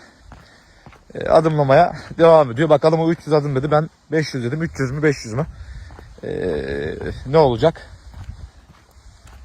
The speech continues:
Hani burada ne olabilir? Burada her şey olabilir. Mesela bir sosyal tesis yapabilirsiniz. Mesela çiftlik yapabilirsiniz. Büyükbaş,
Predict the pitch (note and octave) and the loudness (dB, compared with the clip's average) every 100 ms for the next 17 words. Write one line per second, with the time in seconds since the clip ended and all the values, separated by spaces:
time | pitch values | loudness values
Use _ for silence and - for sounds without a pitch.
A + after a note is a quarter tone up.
0 | _ _ _ _ _ - - - - - | _ _ _ _ _ -20 -20 -20 -20 -20
1 | - _ - - - - D#3 F#3 F#3 F#3+ | -20 _ -20 -20 -20 -4 0 2 4 4
2 | G3 G3+ F#3 D#3 E3+ - - D#3 F3 F3+ | 6 6 6 4 -4 -6 -4 2 4 2
3 | - G3+ A3 F3 D#3+ C#3+ B2+ C3+ - - | 2 2 2 4 2 2 0 -4 -8 -14
4 | - - - - - - D3+ D#3+ D#3 E3 | -14 -12 -14 -18 -18 -8 0 4 4 4
5 | - - - D#3+ F#3 - F#3+ F3+ F3 - | -2 -18 -12 0 0 4 2 4 0 2
6 | F#3 D#3 E3 E3+ D#3+ D3+ C#3+ D#3+ D3+ E3 | 2 2 0 -2 -4 -6 -4 -2 -2 -4
7 | - F#3 E3+ E3 D#3 E3 - C3 - - | -8 0 2 2 0 -2 -4 -8 -10 -16
8 | - - - - - D3+ D#3 - C#3 - | -20 -20 -20 -18 -6 -4 -4 2 2 2
9 | - | -16